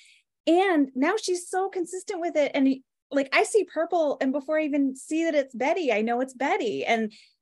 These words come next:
that's the important thing. Be true to what you love. She is able to be consistent with it because she loves it. So I think it's being true to your,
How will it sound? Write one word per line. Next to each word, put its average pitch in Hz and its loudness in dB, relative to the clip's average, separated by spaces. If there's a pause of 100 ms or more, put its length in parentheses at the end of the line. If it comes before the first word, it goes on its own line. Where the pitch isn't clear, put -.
(140)
that's 254 0
the 294 -2
important 220 -4
thing. 151 -4
Be 208 -4
true 240 -4
to 302 2
what 302 -2
you 208 -2
love. 180 0 (280)
She 302 0
is 254 0
able 247 2
to 220 -4
be 226 -6
consistent 285 -4
with 254 -4
it 330 0
because 226 -8
she 269 -4
loves 247 -8
it. - -12 (1000)
So 208 -6
I 226 -4
think 349 -8
it's - -10
being 190 -4
true 208 -4
to 196 -2
your, 165 -4